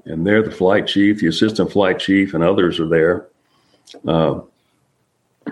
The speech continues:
questioning us. And I immediately had to have help with Michael Johnson. Well, they immediately separated us. And, um, the off-duty capsule crew, they were upstairs,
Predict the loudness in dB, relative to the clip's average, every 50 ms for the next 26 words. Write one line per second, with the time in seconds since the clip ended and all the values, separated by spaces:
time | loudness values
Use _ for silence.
0 | -12 -6 0 0 0 0 0 -2 -2 0 0 0 0 0 -2 -2 -2 -2 -2 -2
1 | 0 2 2 2 2 2 2 0 -2 0 0 -2 0 0 0 0 -2 -2 0 0
2 | -2 0 0 0 -2 0 0 0 -2 -2 -4 -4 -2 -2 -2 -2 -4 -4 -6 -4
3 | 0 0 2 2 2 0 -2 -4 -10 _ _ _ -20 -20 -20 -20 -14 -6 -2 0
4 | 2 4 4 4 4 2 2 2 0 0 2 2 2 2 2 2 2 2 2 -2
5 | -4 -8 -10 -12 -14 -18 -20 _ _ _ _ _ _ _ _ _ _ _ _ _
6 | _ _ -6 -4 -2 -2 0 0 2 2 2 0 -2 -6 -10 -14 _ _ _ _
7 | _ _ _ _ _ -4 -2 0 0 0 -2 0 0 2 2 2 0 0 -2 -2
8 | -2 -2 -2 -4 -4 -4 -2 -2 -2 0 2 2 2 2 2 2 0 0 -2 -4
9 | -6 -6 -2 -2 0 0 -2 -4 -6 -8 -12 -14